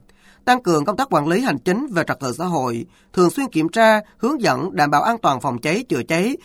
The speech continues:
tại các cơ sở trọng điểm, các khu vực có nguy cơ cháy nổ cao.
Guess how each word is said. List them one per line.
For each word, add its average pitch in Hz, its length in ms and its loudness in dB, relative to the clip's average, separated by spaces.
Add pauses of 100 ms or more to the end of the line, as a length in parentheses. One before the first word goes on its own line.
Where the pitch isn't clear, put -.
(160)
tại - 160 2
các 220 100 -8
cơ 240 140 -4
sở 147 180 -4
trọng 127 240 -2
điểm, 143 300 -2 (200)
các 262 160 -6
khu 247 140 -2
vực 160 200 -2
có 220 100 -4
nguy 214 180 -2
cơ 180 260 -2
cháy 190 180 0
nổ 170 180 0
cao. 180 440 2